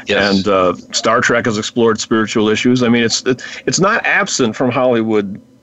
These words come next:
Speaker 2: you know, themes, for sure.
Speaker 1: Yes. Well, and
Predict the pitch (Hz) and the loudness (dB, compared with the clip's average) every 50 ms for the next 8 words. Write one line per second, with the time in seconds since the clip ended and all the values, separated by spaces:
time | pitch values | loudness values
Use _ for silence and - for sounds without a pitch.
0 | - - - 151 117 95 87 87 - - 185 185 120 65 - - - - - 98 | -18 -6 -2 0 0 0 0 -2 -2 0 0 0 0 -2 -4 -8 -10 -8 -6 -6
1 | 90 - - 85 78 73 - - - - - - - - - - - - - - | -4 -2 -2 0 0 0 -2 -4 -8 -14 -20 -20 -20 -20 -20 -18 -18 -18 -18 -20
2 | - - - - - 92 95 110 - - - - _ _ _ - - - - - | -20 -20 -14 -8 -4 -4 -2 -2 -2 -4 -6 -8 _ _ _ -20 -20 -20 -20 -18
3 | - - - 127 120 117 139 156 - 95 117 135 131 127 127 123 127 - | -12 -4 0 2 2 2 2 2 0 0 0 0 2 2 0 0 -2 -4